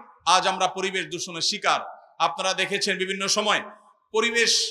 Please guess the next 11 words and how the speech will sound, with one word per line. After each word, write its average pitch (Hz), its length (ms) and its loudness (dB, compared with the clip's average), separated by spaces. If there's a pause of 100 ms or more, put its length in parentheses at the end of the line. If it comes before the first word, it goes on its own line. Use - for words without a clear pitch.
(320)
সেক্টরে 220 560 2
যে 202 140 0
পরিমাণ 208 340 0 (120)
বাজেট 202 260 6
আছে, 190 300 0
সেখানে 180 340 -2
হরিলুট 185 380 -2
সবচেয়ে 175 420 -4
বেশি 175 200 0
হচ্ছে। 214 320 2 (420)
অথচ - 140 0